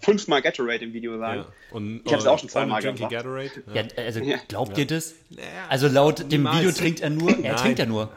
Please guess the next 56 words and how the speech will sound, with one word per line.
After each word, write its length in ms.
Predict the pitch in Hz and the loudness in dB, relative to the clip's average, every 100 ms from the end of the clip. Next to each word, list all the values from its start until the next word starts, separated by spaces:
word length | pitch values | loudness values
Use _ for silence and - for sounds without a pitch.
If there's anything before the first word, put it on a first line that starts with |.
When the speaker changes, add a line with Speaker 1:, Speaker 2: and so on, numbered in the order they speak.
| - - | -14 -12
Speaker 3:
Er 80 | |
trinkt 180 | - 143 | -10 -4
ja 40 | 156 | -2
nur 120 | 196 | -2
Gatorade. 360 | 226 214 110 - - _ _ | -2 0 -2 -4 -20 _ _
Speaker 2:
Ja, 120 | - 123 | -10 -10
in, 140 | 127 | -10
äh, 160 | - 131 | -10 -2
Speaker 3:
Also, 140 | 135 | 2
Speaker 2:
also 160 | 160 147 | 2 2
Speaker 3:
erzählt 80 | 143 | 0
Speaker 2:
niemals 140 | 147 143 | -2 2
Speaker 3:
er 40 | 202 | 2
Speaker 2:
trinkt 140 | 196 | 4
er 60 | 127 | 2
Speaker 3:
jedenfalls. 320 | 123 123 107 | 0 -2 -4
Speaker 2:
nur 100 | 143 | -4
Gatorade. 480 | - 135 127 113 95 - - | -6 -6 -6 -8 -8 -14 -14
Also 180 | 113 110 | -12 -8
glaub 240 | 110 131 | -2 -2
ich 140 | 127 113 | -2 -8
nicht. 240 | 98 - - | -8 -6 -2
Speaker 3:
Und 140 | 131 | 0
das, 180 | 156 - - _ _ | 0 -4 -16 _ _
also 160 | 135 139 | -12 -10
er 80 | 135 | -6
trinkt 160 | 170 160 | -2 0
Speaker 1:
Keine 40 | 151 | 0
Speaker 3:
ja 20 | |
allein 220 | 139 160 | 0 0
Speaker 1:
Ahnung. 0 | |
Speaker 3:
schon, 260 | 165 160 - | 0 -2 -2
er 260 | 135 135 | -2 -2
hat 100 | 160 | 0
ja 100 | 151 | -2
vor, 360 | - 160 170 170 | 0 0 0 -2
ich 120 | 139 127 | -6 -2
glaub, 280 | 135 135 - | -2 -2 -6
er 100 | 120 | -2
will 100 | 139 | 0
allein 260 | 131 143 | 0 0
im 80 | 156 | 2
Laufen 380 | 131 131 175 151 | 2 2 0 -2
so 120 | 113 | -4
viel 120 | 104 | -6
trinken, 320 | 113 131 - 123 | -6 -6 -6 -6
wie 60 | |
ich 100 | 117 | -2
im 60 | 156 | 6
gesamten 260 | 165 - | 6 6
Speaker 1:
<laughs> 40 | 440 | 4
Speaker 3:
Ironman 520 | 156 185 117 110 107 | 2 2 0 0 -2
zu 120 | - | -6
mir 120 | 117 | -4
genommen 200 | 110 104 | -2 -2
hab, 200 | 101 - | -2 -6